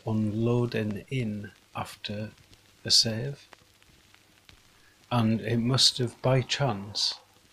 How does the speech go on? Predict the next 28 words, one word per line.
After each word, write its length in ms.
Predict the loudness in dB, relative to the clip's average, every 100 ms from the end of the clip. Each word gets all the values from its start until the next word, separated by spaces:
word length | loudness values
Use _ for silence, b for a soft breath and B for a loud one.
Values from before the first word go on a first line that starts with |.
| -20 _ -20 -20 _ _ _ 2
and 380 | 4 4 0 -4
just 280 | 0 2 0 -4 -10
the 80 | -8
position 560 | -2 2 4 4 2 2
of 160 | 2
where 200 | 4 2
the 100 | 2
mountain 380 | 0 -2 -4 -6
peaks 440 | -4 -6 -4 -6 -4
were, 320 | -2 -2 -2
I 100 | -4
guess, 440 | -6 -8 -8 -10 -12 _ -20 _ -20 -20 _ -20 -20 -20 -14
and 280 | -2 0 2
where 180 | 4 4
that 320 | 4 2 0
div-, 260 | -6 -6 -8 -20 _ 0
uh, 240 | 2 2 -2 -4
division 520 | 2 6 6 4 2
is 240 | 0 -2
between 540 | -2 -2 0 2 2 4
saying 340 | 4 2 0
the 80 | -2
characters 540 | -2 0 0 -2 -6 -6
are 60 | -6
here 420 | -4 -2 -4 -8 -14 -8
or 180 | -2 -2
they're 220 | -2 -6
here. 440 | -6 -2 -2 -4